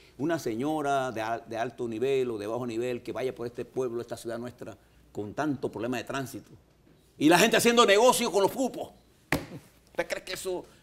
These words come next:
a la gente de rica no le molesta? Que es lo que ellos quieren tener, un bienestar. No solamente es de riqueza, sino de paz. Esta es una ciudad que se está volviendo caótica.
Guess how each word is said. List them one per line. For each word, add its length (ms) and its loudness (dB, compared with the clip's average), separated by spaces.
a 100 -4
la 100 -2
gente 240 -2
de 80 0
rica 260 -2
no 140 -4
le 80 -4
molesta? 420 -8
Que 200 -2
es 60 -4
lo 140 -10
que 80 -12
ellos 140 -8
quieren 200 -8
tener, 300 -10
un 80 -10
bienestar. 500 -12
No 100 -6
solamente 480 2
es 80 -2
de 120 -2
riqueza, 440 -6
sino 180 -8
de 140 -6
paz. 400 -8
Esta 140 -6
es 20 2
una 140 2
ciudad 240 2
que 60 -4
se 40 -2
está 160 0
volviendo 340 0
caótica. 540 2